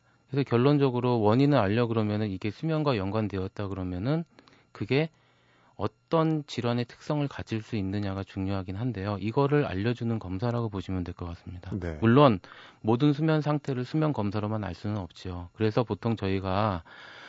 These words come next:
Speaker 1: 수면 다원 검사라고 하는 것은 일반적으로 밤에 하는 검사가 있는데 밤에 하는 겸-,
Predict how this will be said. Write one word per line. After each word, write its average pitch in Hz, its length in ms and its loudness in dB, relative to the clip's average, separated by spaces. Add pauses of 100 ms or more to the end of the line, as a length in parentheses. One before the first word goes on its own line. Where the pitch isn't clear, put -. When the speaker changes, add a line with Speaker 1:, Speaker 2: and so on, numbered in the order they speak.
(140)
Speaker 1:
수면 165 300 4
다원 107 240 6
검사라고 104 400 0
하는 98 240 -2
것은 120 380 -2 (380)
일반적으로 127 520 0
밤에 101 400 2
하는 117 240 2
검사가 92 400 -2
있는데 87 760 -2
밤에 104 260 2
하는 120 320 4
겸-, 92 280 -2